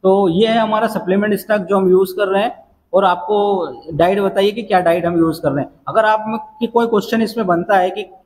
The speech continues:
इसको कैसे लेना है, क्या करना है, या किसी भी प्रकार का कोई confusion है आपका, तो आप comment कीजिएगा। Comment में आपको सारी चीज़ें, अ, आपके सवालों के जवाब मिल जाएंगे।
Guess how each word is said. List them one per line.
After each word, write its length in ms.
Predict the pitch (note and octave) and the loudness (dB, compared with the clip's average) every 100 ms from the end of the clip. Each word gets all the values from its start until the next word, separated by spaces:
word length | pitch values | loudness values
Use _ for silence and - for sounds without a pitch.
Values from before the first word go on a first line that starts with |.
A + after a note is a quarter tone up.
| _ _ _ | _ _ _
इसको 260 | F#3+ F#3 G#3 | -2 0 -2
कैसे 300 | G#3 F#3 G#3 | 0 0 2
लेना 280 | G3 F#3 F#3+ | 0 2 2
है, 140 | F#3 | 0
क्या 180 | F#3 F#3 | 0 -2
करना 320 | F3 D#3+ E3 | 0 -2 0
है, 140 | E3+ F#3 | 0 0
या 60 | |
किसी 240 | F#3+ F3+ G3+ | -2 -4 -2
भी 80 | |
प्रकार 280 | G3+ F#3+ G3 | 0 0 0
का 100 | G3+ | -2
कोई 140 | G#3 G3+ | -8 -6
confusion 500 | F3+ E3 G2+ A2 G2+ | -6 0 0 2 0
है 60 | C#3 | 0
आपका, 540 | A#2+ - A2+ - _ _ _ F#3 | -2 -6 -10 -10 _ _ _ 2
तो 60 | |
आप 300 | F3+ F3+ F3+ F#3+ | 2 2 -4 -6
comment 460 | F3+ E3 E3+ F3+ | -2 0 0 0
कीजिएगा। 360 | F3 F3+ F#3+ G#3 | 0 0 0 0
Comment 340 | E3+ E3 F3 | 0 0 0
में 60 | F3 | 0
आपको 260 | E3 F#3 | 0 -2
सारी 240 | E3+ D#3+ E3+ | 0 0 0
चीज़ें, 340 | E3+ D#3+ F#3 F3+ _ _ - | -2 -2 -2 -4 _ _ -2
अ, 40 | |
आपके 460 | D#3 D#3 D3 D3+ F3+ | 2 2 2 0 -2
सवालों 340 | D#3+ D#3 E3 | 0 2 2
के 100 | E3+ | 0
जवाब 260 | D#3+ D#3+ E3 | 0 2 2
मिल 200 | D#3+ E3+ | 2 0
जाएंगे। 440 | D#3+ D#3 D#3+ G3+ | 2 0 0 -4